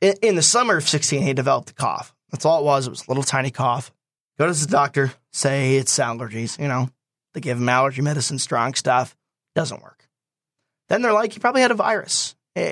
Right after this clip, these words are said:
eh, you're gonna be okay. Like, we're gonna give you some antivirals, see if we can knock it out. We'll get going." September rolls around, it's still there.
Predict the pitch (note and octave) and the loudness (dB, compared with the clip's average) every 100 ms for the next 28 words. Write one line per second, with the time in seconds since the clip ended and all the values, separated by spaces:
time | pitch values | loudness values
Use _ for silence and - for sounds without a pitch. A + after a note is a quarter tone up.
0 | C3 D#3+ G#3 G#3+ D#3 - - F2 G#2 C3+ | -2 0 2 2 2 0 -4 -6 -6 -4
1 | E3 D#3 D3 D3+ C#3+ D3 C#3 A#2+ E3 F#3+ | -2 0 2 2 2 0 0 0 0 2
2 | F#3+ F3+ C#3+ C#3 C#3+ C#3+ C3+ C3 C#3+ E3 | 2 2 0 -2 -2 0 0 0 0 2
3 | E3 - _ - G#3 G#3 - E3 - - | 2 -2 _ -6 -4 -4 -2 -4 -4 -14
4 | _ _ _ _ _ _ _ _ _ - | _ _ _ _ _ _ _ _ _ -4
5 | G3 C#4 E4 G3 D#3 C#3+ C3+ C#3 C#3+ - | 0 2 2 4 4 2 2 2 0 -2
6 | - D#3 C3+ C3 D3 | 2 4 4 2 0